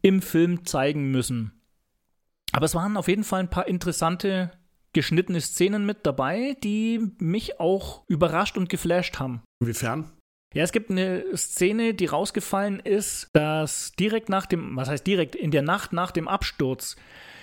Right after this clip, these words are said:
Speaker 1: siehst du, wie Liam Neesons Charakter Koffer und Taschen durchwühlt, um noch irgendwas Nützliches zu finden. Und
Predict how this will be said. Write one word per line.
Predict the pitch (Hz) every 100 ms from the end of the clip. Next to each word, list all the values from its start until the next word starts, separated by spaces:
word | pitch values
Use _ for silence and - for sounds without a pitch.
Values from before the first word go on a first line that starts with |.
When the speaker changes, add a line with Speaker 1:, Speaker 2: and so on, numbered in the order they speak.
| - -
Speaker 1:
siehst | 139 175 196
du, | 170
wie | 165 165 139 - _
Liam | - 160 190
Neesons | 165 202 196
Charakter | - 143 151 - 185 175 180 170 - _ _ _ _ _
Koffer | - 175 - 175 170 170
und | 156
Taschen | - 180 202 180 -
durchwühlt, | 190 208 - 151 165 214 -
um | 180 175
noch | 160 -
irgendwas | 190 185 170 196
Nützliches | 180 180 175
zu | -
finden. | 151 185 208 175 202 - _ _ _ -
Und | 175 180 -